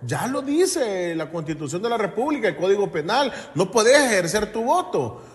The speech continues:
Pero ¿qué es lo que pasa? La oposición le ha apostado al tema de los pandillos, de las pandillas. ¿Por qué? Porque ellos lo que quieren es, en algún momento,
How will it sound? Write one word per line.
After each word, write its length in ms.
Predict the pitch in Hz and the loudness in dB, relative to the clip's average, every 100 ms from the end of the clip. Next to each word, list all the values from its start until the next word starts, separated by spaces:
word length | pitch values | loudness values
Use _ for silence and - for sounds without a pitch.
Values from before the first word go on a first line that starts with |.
| - | 2
Pero 240 | 196 196 | 6 6
¿qué 120 | - 220 | 6 4
es 80 | |
lo 80 | 254 | 4
que 120 | 254 | 2
pasa? 540 | 262 269 180 156 117 - | 4 6 6 4 -2 0
La 120 | 160 | 4
oposición 720 | 147 120 143 127 - 170 202 208 - | 4 4 0 0 4 4 4 -2 0
le 160 | 139 | 2
ha 120 | 131 | 4
apostado 960 | 151 147 165 120 196 180 139 151 - - - - | 2 2 0 4 8 8 8 4 0 -12 -16 -16
al 300 | - 127 110 | -2 0 0
tema 300 | - 123 143 | 0 2 4
de 60 | 202 | 4
los 140 | 208 | 4
pandillos, 720 | 190 208 170 156 139 135 139 | 2 0 4 6 6 6 4
de 100 | 143 | 4
las 120 | 135 143 | 4 6
pandillas. 640 | 170 147 139 143 156 160 - - - - - - | 2 4 4 4 4 0 -8 -16 -20 -20 -20 -2
¿Por 220 | 151 147 | 0 2
qué? 480 | 220 269 262 - - - | 4 4 4 -8 -10 -2
Porque 260 | 135 156 | -2 4
ellos 140 | 180 190 | 6 6
lo 120 | 180 | 6
que 140 | 156 | 2
quieren 420 | 127 180 214 214 | 4 8 8 8
es, 380 | 196 233 262 156 - - - - | 4 4 2 0 -8 -16 -20 -12
en 160 | 117 120 | -6 -2
algún 300 | 120 151 214 | 6 6 8
momento, 680 | 196 196 240 247 247 240 | 6 10 10 8 4 2